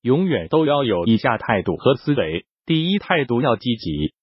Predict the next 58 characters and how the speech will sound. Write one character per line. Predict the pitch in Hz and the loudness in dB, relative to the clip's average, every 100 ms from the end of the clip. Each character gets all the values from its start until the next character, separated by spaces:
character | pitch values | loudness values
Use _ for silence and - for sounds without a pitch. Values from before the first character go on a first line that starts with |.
| _ | _
有 | 127 127 | -2 0
一 | 156 | 0
颗 | - 151 | 0 -2
学 | 151 117 135 | 0 -2 -6
习 | - 113 | -2 0
的 | 117 | 0
心， | - 135 135 _ _ | 0 -2 -4 _ _
喜 | - 127 | -8 -4
欢 | 123 135 135 | -2 -2 -2
尝 | - 107 135 | -2 0 2
试 | - 120 | 4 4
才 | - - 113 | 2 -2 -2
会 | 127 139 | -2 -2
有 | 110 | -2
机 | 95 113 | -4 -4
会。 | 110 107 82 _ _ _ _ - | 0 0 -2 _ _ _ _ -6
第 | 170 | -2
二 | 160 143 | 0 -2
是 | 90 - 127 | -4 -4 -2
把 | 107 87 | -2 -2
一 | 95 | -4
件 | 104 117 107 | -2 0 0
事 | - | 0
做 | 117 147 | 0 0
好， | 123 - 76 - _ _ | 0 -2 -4 -8 _ _
不 | - 135 | -2 -2
是 | 147 | 2
完 | 139 107 | 0 0
成 | 127 82 92 | -2 -8 -4
工 | 151 | -4
作， | 156 165 95 _ _ | -2 -2 -2 _ _
是 | - 135 | 0 2
做 | 123 147 | 2 0
好。 | 120 - 85 - _ _ _ _ | -2 -4 -6 -8 _ _ _ _
因 | 139 147 | -4 0
为 | 143 127 | 0 0
我 | 110 87 | -2 0
带 | 135 | 0
过 | 123 117 | 2 2
太 | - 127 | 2 -2
多 | 151 147 | 0 0
的 | 127 | -2
专 | - 147 | -2 -2
员 | 123 107 | -2 -4
实 | - 135 | -2 -4
习 | - 127 | -4 0
生， | 143 135 - _ _ | 2 0 -4 _ _
刚 | 147 147 | 0 2
刚 | 143 139 | 0 0
毕 | 202 | -2
业， | 165 135 113 | -2 0 0
有 | 87 | 0
的 | 80 85 | -2 -4
人 | 82 | -2
胆 | 107 82 - | -2 -6 -2
子 | 98 107 _ _ | 0 0 _ _
还 | - 117 | -4 -2
小， | 117 104 | -2 -4